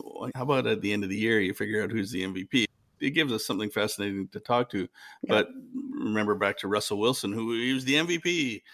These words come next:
Speaker 1: the first eight, ten weeks, no matter, oh, runaway M V P,
Speaker 2: Mm-hmm.
Speaker 1: and then it just fizzled. So that's interesting. Comeback player of the year, I think he's got a good shot.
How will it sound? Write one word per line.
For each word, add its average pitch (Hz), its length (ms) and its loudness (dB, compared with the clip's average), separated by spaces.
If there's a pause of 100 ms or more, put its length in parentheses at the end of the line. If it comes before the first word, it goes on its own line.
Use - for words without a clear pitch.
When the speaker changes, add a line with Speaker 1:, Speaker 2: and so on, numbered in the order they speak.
(200)
Speaker 1:
the - 80 -4
first 147 280 2
eight, 147 240 2
ten 151 220 4
weeks, 147 260 4
no 135 100 0
matter, 151 200 2
oh, 117 300 2
runaway 196 400 2
M 185 160 0
V 180 100 -2
P, - 220 2
Speaker 2:
Mm-hmm. 113 140 6
Speaker 1:
and 110 80 2
then 110 360 0
it 110 160 -6
just - 180 -8
fizzled. 101 400 -6
So - 160 2
that's 110 280 2
interesting. 104 440 -4 (220)
Comeback 269 380 0
player 117 180 6
of 104 80 6
the 101 80 0
year, 117 160 4
I 123 80 4
think 113 240 -4
he's 110 160 -6
got 101 200 0
a 98 40 -2
good 95 220 -2
shot. 95 320 -2